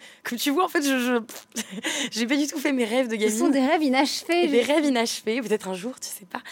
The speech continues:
Speaker 1: Mais en fait, il y a quand même un énorme point commun, c'est que le piano, tu joues avec tes mains. Kiné, ostéopathe, ce qui me passionnait, c'était de me dire qu'avec des mains,
Speaker 2: Tu
Speaker 1: en,
Speaker 2: peux soigner.
Speaker 1: tu peux soigner, en fait. Tu, tu touches les corps et tu soignes quelqu'un, tu, tu, tu enlèves ses douleurs.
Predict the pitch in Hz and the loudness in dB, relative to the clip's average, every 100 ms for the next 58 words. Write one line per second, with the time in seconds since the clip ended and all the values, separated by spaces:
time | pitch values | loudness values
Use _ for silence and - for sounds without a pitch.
0 | - - 233 254 392 - 220 208 294 226 | -14 -4 -2 0 0 0 -2 0 2 2
1 | 208 254 233 214 202 190 - 254 - 233 | 0 -2 -4 -6 -4 -6 -4 -6 -2 -2
2 | 233 220 220 - - - - 202 202 240 | -2 -4 -8 -20 -20 -12 -10 -8 -4 0
3 | 202 190 - 190 185 214 _ _ - _ | 0 0 -4 -6 -6 -8 _ _ -20 _
4 | - - 269 277 254 226 214 226 240 - | -12 -4 0 2 2 0 -2 0 -2 -2
5 | 214 196 220 214 220 240 - 202 196 240 | -6 -2 -2 -2 -4 -6 -6 -6 -4 -4
6 | 240 196 190 180 196 196 214 262 - _ | -2 -2 -2 -4 -4 -2 -2 -4 -8 _
7 | _ _ _ - 208 208 - 208 185 160 | _ _ _ -8 -6 -4 -4 -4 -4 -4
8 | 233 - 247 233 233 202 185 190 - - | -2 -2 0 0 0 -2 -2 -6 -6 -16
9 | - - 269 - 233 - 240 254 233 185 | -16 -8 -6 -4 -4 -2 0 0 -4 -6
10 | - 220 220 214 202 - 208 220 226 233 | -8 -4 -4 -2 -6 -6 -6 -4 -4 -6
11 | - - 185 180 - 190 196 214 214 185 | -12 -16 -18 -20 -10 -4 -4 -4 -6 -6
12 | 196 226 | -2 -2